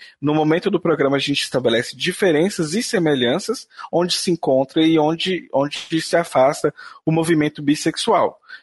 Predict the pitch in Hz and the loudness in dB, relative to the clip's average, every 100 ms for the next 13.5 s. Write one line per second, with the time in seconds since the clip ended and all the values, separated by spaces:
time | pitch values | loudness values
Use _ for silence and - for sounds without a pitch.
0 | - 147 151 147 180 - 214 208 185 160 | 0 2 4 2 2 0 2 2 2 0
1 | 160 156 170 233 - 151 139 123 117 - | 2 2 2 0 -2 0 2 2 0 -4
2 | 123 120 147 - 139 135 _ - 151 135 | -4 -2 -6 -4 -4 -6 _ -6 -2 -2
3 | 139 180 185 175 139 123 - 185 165 110 | 2 2 2 0 -2 0 2 2 2 -4
4 | _ _ - - 139 190 - 143 156 156 | _ _ -20 -16 -6 -4 2 2 2 0
5 | 156 - 131 131 131 127 127 151 185 160 | 0 2 4 4 4 2 2 2 2 2
6 | 160 160 151 139 127 135 127 131 147 - | 0 -2 -4 -2 0 0 0 0 0 0
7 | 160 - 131 151 202 202 175 185 185 226 | -6 0 2 2 2 -2 -2 -2 -2 0
8 | 208 175 202 220 - 165 _ _ _ - | 2 0 -2 -6 -6 -6 _ _ _ -2
9 | 190 147 139 156 - - 208 135 - _ | 2 2 0 -2 -8 -4 -2 -4 -8 _
10 | - - - 320 - 107 101 _ - 185 | -16 -12 -2 -2 0 -4 -6 _ 0 4
11 | 220 220 135 156 226 170 107 92 _ _ | 6 4 4 4 6 4 2 0 _ _
12 | - 143 165 165 165 175 165 185 190 175 | -4 -2 2 2 2 0 4 2 4 -2
13 | 175 170 175 - 110 | 0 0 0 -2 -10